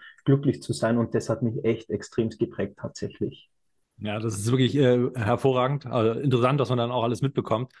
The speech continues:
Speaker 2: Ähm, und, äh, du, du hast ja, wie der Name schon sagt, mit Dividenden was am Hut. Und, ähm, wie genau gehst du denn eigentlich bei deiner Aktienauswahl vor?
Speaker 1: Boah, also ich muss ganz ehrlich sagen, ich liebe Konsumgüter.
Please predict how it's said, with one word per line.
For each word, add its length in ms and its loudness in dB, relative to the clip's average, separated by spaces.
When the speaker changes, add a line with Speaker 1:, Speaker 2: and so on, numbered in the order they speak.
Speaker 2:
Ähm, 580 0
und, 260 2
äh, 160 0
du, 140 0
du 320 0
hast 240 -2
ja, 280 -2
wie 100 4
der 120 2
Name 280 2
schon 140 -2
sagt, 280 -2
mit 240 -4
Dividenden 540 2
was 140 -6
am 140 -6
Hut. 280 2
Und, 360 0
ähm, 540 -2
wie 540 0
genau 260 2
gehst 260 2
du 60 2
denn 160 2
eigentlich 380 -2
bei 100 0
deiner 160 -2
Aktienauswahl 1600 -2
vor? 380 -2
Speaker 1:
Boah, 140 4
also 200 6
ich 60 8
muss 200 6
ganz 200 4
ehrlich 180 2
sagen, 340 4
ich 220 2
liebe 480 4
Konsumgüter. 1080 -2